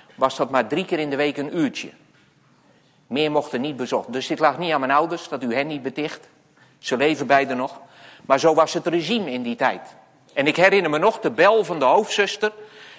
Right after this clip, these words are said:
die door de gang kwam, want het uur was voorbij. Kan het mensje nog schieten? Genade is nog ver bij mij vandaan. Ja, dit is, dit is foto één. Foto twee, Wouter. In veel gelukkige dagen, zou je zeggen.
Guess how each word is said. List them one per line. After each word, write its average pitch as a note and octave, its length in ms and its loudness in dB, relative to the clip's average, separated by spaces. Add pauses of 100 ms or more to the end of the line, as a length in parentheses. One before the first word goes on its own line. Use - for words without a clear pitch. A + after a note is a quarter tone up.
die - 140 -2
door D#3+ 140 2
de C3+ 80 0
gang F#3+ 260 2
kwam, E3+ 260 4
want D#3 200 4
het D#3 180 -8
uur A3+ 240 0
was C#3+ 220 4
voorbij. A2+ 380 0 (1080)
Kan C#3 120 -2
het C3 100 -4
mensje D3+ 300 0
nog E3+ 200 0
schieten? - 400 -6 (1700)
Genade D#3+ 540 6
is C3+ 80 0
nog C#3 160 -2
ver D#3 220 2
bij D3 120 0
mij C#3+ 200 0
vandaan. A2+ 340 -6 (300)
Ja, C#3 240 6
dit F#3+ 160 0
is, - 160 -10 (520)
dit G#3 120 4
is - 60 0
foto A#3 320 8
één. G3+ 320 4
Foto G#3+ 360 6
twee, G3+ 300 4
Wouter. C3+ 360 4 (920)
In E3+ 160 4
veel A3 280 8
gelukkige G3+ 520 4
dagen, C3 440 4
zou E3 240 2
je D#3+ 100 -4
zeggen. D3+ 320 -2